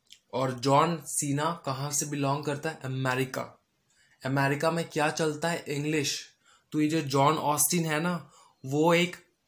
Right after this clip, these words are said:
थ्योरिस्ट है इंग्लिश के ऊपर, वो एक इंग्लिश लीगल थ्योरिस्ट है, ठीक है।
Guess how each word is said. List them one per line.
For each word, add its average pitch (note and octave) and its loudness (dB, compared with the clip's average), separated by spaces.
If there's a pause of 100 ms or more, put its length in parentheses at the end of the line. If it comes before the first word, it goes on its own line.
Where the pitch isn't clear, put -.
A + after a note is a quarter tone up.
थ्योरिस्ट D#3+ 6
है C#3+ -2
इंग्लिश C#3 -2
के C#3+ -6
ऊपर, C3 -2 (280)
वो D3 2
एक D#3+ -2
इंग्लिश E3 2 (220)
लीगल C#3+ 2 (280)
थ्योरिस्ट D3+ 4
है, - -10 (840)
ठीक B2 -6
है। F3 -4